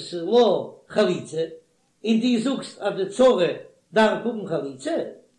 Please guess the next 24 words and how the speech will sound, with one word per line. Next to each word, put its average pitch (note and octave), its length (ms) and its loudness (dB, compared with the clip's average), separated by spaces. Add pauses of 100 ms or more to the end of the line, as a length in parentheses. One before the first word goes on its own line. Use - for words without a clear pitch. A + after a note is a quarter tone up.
(380)
אמרי, B3 360 6 (100)
ווען G#3 180 -2
די A3+ 60 -2
מענטשן B3 380 -6
זאגן, E3+ 340 -8 (500)
דער G#3 140 2
ריבער A#3 340 2
דארף G#3+ 280 2
די A3 120 -2
צרה A3 380 2
האבן A3 200 0
חליצה, G#3+ 520 -4 (680)
קומען B3 440 4
ביי G#3 180 2
רבנן A3 560 2
ביי B3 100 2
גט, F#4 320 2 (640)
ווייל G3 220 4
די G#3 60 0
רבנן A3 580 2
ווייסן A#3 400 -2
אין G#3 140 -8
דעם A#3+ 180 -2
גט, D4 340 2